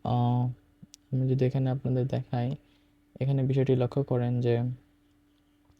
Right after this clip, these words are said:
তার জায়গাটাই কিন্তু এই যে এতটুকু, তো এটার সেন্টারটা আসলে কোথায়? এটার সেন্টার তো হচ্ছে এই যে এটা, এটা হচ্ছে তার সেন্টার, তাই না? তো সে তো already সেন্টার, আম, আছেই।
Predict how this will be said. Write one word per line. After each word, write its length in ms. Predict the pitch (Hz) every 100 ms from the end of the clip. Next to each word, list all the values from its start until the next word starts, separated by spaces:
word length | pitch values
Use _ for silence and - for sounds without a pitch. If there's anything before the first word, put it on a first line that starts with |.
| _ _ _ _ _ _ _ _ _ - - _ _
তার 320 | 139 139 143
জায়গাটাই 720 | 143 123 117 123 135 139 147 147
কিন্তু 560 | 143 139 139 120 139 - _ _ -
এই 100 | 127
যে 160 | 127 123 120 -
এতটুকু, 460 | - 127 135 120 120
তো 140 | 120 127 123
এটার 260 | 131 135 147
সেন্টারটা 360 | 131 127 139 135
আসলে 240 | 131 131 123
কোথায়? 300 | 117 - 117 113 - - _ _ _ -
এটার 240 | - 139 -
সেন্টার 320 | 131 131 139 -
তো 60 | 143
হচ্ছে 240 | 135 - 139 131
এই 60 | 139
যে 60 | 127
এটা, 140 | 127 127
এটা 220 | 127 135
হচ্ছে 160 | 135 131
তার 160 | - 131 -
সেন্টার, 320 | 120 123 117
তাই 180 | - 120
না? 140 | 139 135 - _ _ _ _ -
তো 80 | 135
সে 340 | 131 - - 147
তো 120 | 143 143 135
already 300 | 135 139 139 -
সেন্টার, 360 | 131 135 135 131 131
আম, 560 | 131 127 120 120 120 120 135 135 - - _
আছেই। 420 | 127 123 135 120